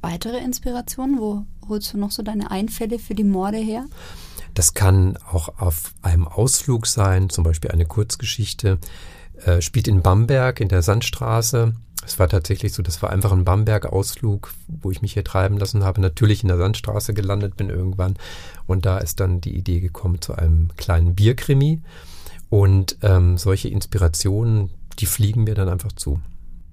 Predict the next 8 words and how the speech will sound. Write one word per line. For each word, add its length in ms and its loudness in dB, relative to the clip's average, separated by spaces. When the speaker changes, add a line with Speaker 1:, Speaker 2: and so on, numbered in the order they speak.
Speaker 1:
Also 200 0
Franken 520 -4
hat 180 -6
anscheinend 460 -4
viel 320 -2
Potenzial 840 0
für 420 -6
Schauplätze. 880 -6